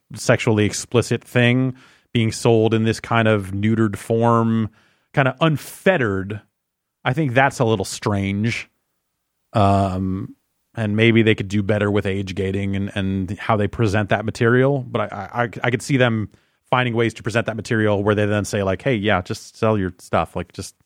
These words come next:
you don't have to go to some website to download this patch, or they're not gonna sell the patch for money on top of it or whatever."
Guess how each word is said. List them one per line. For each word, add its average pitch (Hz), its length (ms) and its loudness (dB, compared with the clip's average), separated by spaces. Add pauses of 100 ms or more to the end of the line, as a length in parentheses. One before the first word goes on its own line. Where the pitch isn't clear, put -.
(420)
you 110 80 -4
don't 110 80 0
have 110 120 0
to 101 180 0 (640)
go 104 100 4
to 101 60 0
some 104 140 -2
website 101 340 2
to - 80 -10
download 98 320 0
this 90 140 -8
patch, 95 420 0
or 101 160 -2
they're 98 80 0
not 95 140 0
gonna 101 120 -2
sell 110 300 0
the 98 100 0
patch 98 320 -4
for 110 120 -4
money 104 260 0
on 98 120 -4
top 101 280 0
of 92 100 -4
it 95 100 -4
or 95 100 -4
whatever." 92 500 -2